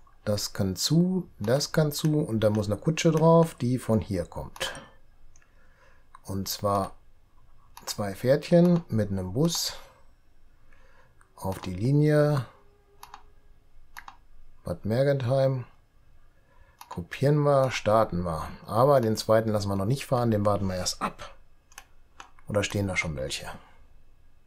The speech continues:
Bestimmt nicht, ne? Nee. Können wir ein bisschen abwarten. So, ich hörte gerade einen Zug, das ist schon mal gut. Wo treffen die sich denn? War das hier nicht irgendwo? Ja, ne? Ja, sieht so aus, als ob die sich wieder hier treffen, ne?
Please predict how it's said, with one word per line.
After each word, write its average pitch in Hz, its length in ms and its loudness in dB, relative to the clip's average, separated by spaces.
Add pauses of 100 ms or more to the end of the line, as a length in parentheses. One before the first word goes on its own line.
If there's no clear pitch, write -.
(400)
Bestimmt 98 340 -6
nicht, 98 240 -8
ne? 101 340 -8
Nee. - 240 -10 (840)
Können 110 180 0
wir 104 40 2
ein 101 80 0
bisschen 98 200 -4
abwarten. - 520 -6 (1600)
So, 123 180 4
ich 117 100 2
hörte 135 200 6
gerade 131 220 6
einen 120 100 2
Zug, 185 380 4
das 117 160 4
ist 117 100 0
schon 123 120 2
mal 110 120 6
gut. 175 460 2 (260)
Wo 107 140 0
treffen 135 300 2
die 110 80 2
sich 101 200 -2
denn? 98 200 0
War 98 80 0
das 98 140 -2
hier 127 160 0
nicht 160 220 0
irgendwo? 156 400 2
Ja, 101 160 0
ne? 120 220 -2 (1080)
Ja, 135 220 6
sieht 120 180 -2
so 120 100 2
aus, 110 180 4
als 107 160 2
ob 104 80 -6
die 104 80 -6
sich 101 180 -4
wieder 107 100 -2
hier 98 220 -2
treffen, 85 340 -6
ne? 110 180 -4